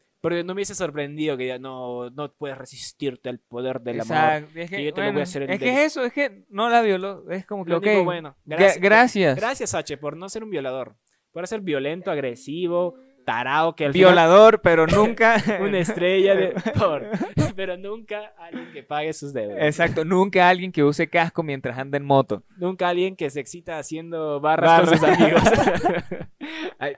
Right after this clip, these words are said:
Speaker 2: hay tantos nunca alguien, weón, de verdad, hay tantos nunca alguien en esta película. A ver, y obviamente tenemos que dar la conclusión final de esta película, de que, ok, después justamente que se muera el pollo, el pollo, el huevón este que, que se murió por ser un huevón, no hay otro, no hay otro, no hay otro término para eso,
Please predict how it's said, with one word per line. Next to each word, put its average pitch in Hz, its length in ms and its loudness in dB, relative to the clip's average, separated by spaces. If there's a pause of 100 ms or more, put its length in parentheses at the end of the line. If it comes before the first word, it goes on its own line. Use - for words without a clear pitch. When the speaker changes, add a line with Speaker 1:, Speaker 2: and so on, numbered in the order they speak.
(120)
Speaker 2:
hay 151 120 -2
tantos 185 400 -2
nunca 165 380 -2
alguien, 151 340 -4
weón, 117 280 0
de 120 100 -4
verdad, 110 180 -2
hay 143 100 -4
tantos 165 380 -6
nunca 156 200 -8
alguien 139 280 -6
en 113 40 -10
esta 127 220 -14
película. 120 400 -12 (640)
A 120 80 -6
ver, 147 200 0
y 156 120 0
obviamente 254 480 0
tenemos 196 280 -10
que 156 120 -10
dar 156 100 -6
la 202 140 -8
conclusión 151 520 -14
final 156 280 -12
de 160 80 -10
esta 147 160 -12
película, 127 560 -12
de 143 200 -8
que, 196 200 -10 (1700)
ok, 156 160 -4 (160)
después 180 500 -4
justamente 233 500 -8
que 170 120 -10
se 160 120 -10
muera 185 540 -6
el 123 180 -8
pollo, 196 460 -2
el 120 160 -8
pollo, 170 360 -4
el 135 140 -6
huevón 120 380 -2
este 165 260 -10
que, 123 340 -6
que 123 120 -12
se 131 100 -12
murió 123 320 -2
por 160 160 0
ser 160 160 -4
un 165 120 -6
huevón, 156 540 4
no 123 140 -8
hay 127 140 -8
otro, 135 260 -10
no 123 120 -8
hay 127 120 -6
otro, 131 300 -6
no 120 100 -8
hay 135 120 -6
otro 131 160 -12
término 131 360 -6
para 110 240 -2
eso, 131 240 -6